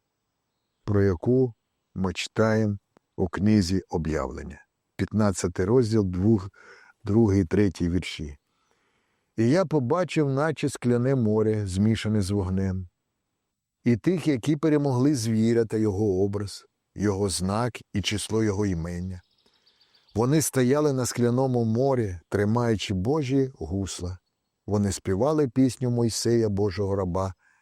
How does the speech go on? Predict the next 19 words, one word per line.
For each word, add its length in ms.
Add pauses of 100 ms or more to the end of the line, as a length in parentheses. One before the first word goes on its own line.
(260)
та 140
пісню 640 (120)
Акця, 580 (180)
проголошуючи: 920 (720)
Великі 640
та 160
дивні 500
діла 380
твої, 300
Господи 580
Боже 360
Вседержитель, 840 (1040)
праведні 600
й 60
правдиві 640
дороги 500
твої, 480 (380)
Царю 640 (460)
народів". 640